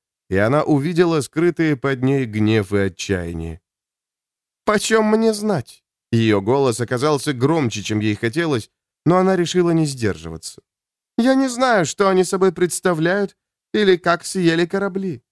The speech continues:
У нас есть отчеты, данные. Без них я могу только строить предположения. И какое это имеет отношение к Терезе Дуарте?»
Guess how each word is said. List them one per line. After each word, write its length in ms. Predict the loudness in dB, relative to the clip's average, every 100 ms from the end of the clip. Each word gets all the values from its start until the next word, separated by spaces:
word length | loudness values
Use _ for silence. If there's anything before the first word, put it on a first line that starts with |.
| _ _ 4
У 100 | 4
нас 240 | 4 0
есть 260 | -4 0 -2
отчеты, 540 | -2 -4 -4 -4 -20 _
данные. 680 | -2 2 2 0 -2 -4 -8 _ _ _ 0
Без 240 | 0 2
них 220 | 0 2
я 160 | 2 2
могу 220 | 2 0
только 300 | 0 -2 -2
строить 440 | -4 0 0 0
предположения. 920 | -2 -4 -2 -2 -2 -2 -2 -2 -4 -8 _ _ _ -18 -2
И 80 | 0
какое 400 | 0 2 2 4
это 280 | 2 2 2
имеет 260 | 2 0
отношение 540 | 0 -2 0 0 2 0
к 80 |
Терезе 480 | 0 0 2 0 -2
Дуарте?» 580 | 0 0 -2 -6 _